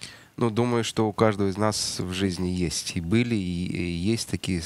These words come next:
э, а, ситуации, когда мы не можем это объяснить, и не мо-, невозможностью, из-, из-за невозможности объяснения мы убеждены в том, что это не что иное, как чудо.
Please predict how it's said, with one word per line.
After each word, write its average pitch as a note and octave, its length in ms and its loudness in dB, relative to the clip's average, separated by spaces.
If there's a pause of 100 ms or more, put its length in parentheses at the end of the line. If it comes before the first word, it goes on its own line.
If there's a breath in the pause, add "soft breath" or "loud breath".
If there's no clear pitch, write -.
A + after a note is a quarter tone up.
э, E2+ 580 -2 (800 loud breath)
а, E2+ 300 0
ситуации, A2 540 4
когда G2 280 4
мы G2 540 -2 (160)
не G2 300 -2
можем A2+ 320 2
это G#2 160 6
объяснить, A2 640 0 (680 loud breath)
и A2 120 4
не A#2 180 4
мо-, A#2+ 240 0
невозможностью, A2+ 800 2
из-, G2+ 100 2
из-за G#2+ 300 2
невозможности G#2+ 540 0
объяснения A#2+ 500 -2
мы G#2 400 -2
убеждены G2+ 400 0
в - 60 -10
том, A2 100 2
что - 140 0
это F#2+ 180 2
не F#2 160 -2
что - 180 -2
иное, G2+ 220 -2
как - 180 -2
чудо. - 440 -4